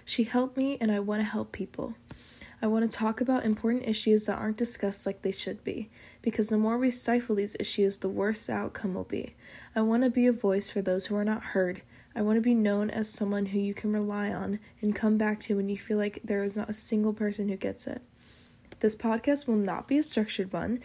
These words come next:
<laughs> It will be all over the place. Whatever we feel like creating or speaking upon, such as talking about friends, relationships,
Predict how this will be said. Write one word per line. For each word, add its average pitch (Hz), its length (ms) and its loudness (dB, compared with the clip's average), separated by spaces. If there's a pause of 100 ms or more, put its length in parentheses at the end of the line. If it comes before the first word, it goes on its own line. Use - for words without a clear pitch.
(120)
<laughs> - 140 -18
It 247 160 0
will 254 100 10
be 220 220 6
all 208 340 2
over 202 220 2
the 196 80 -2
place. - 420 -6 (380)
Whatever 226 320 2
we 302 120 6
feel 226 280 2
like 226 200 0
creating 214 480 2
or 202 100 -2
speaking 214 420 -2
upon, 220 380 0
such 202 220 -2
as 196 120 -2
talking 202 300 -2
about 190 200 -4
friends, 214 480 -2
relationships, 214 800 -2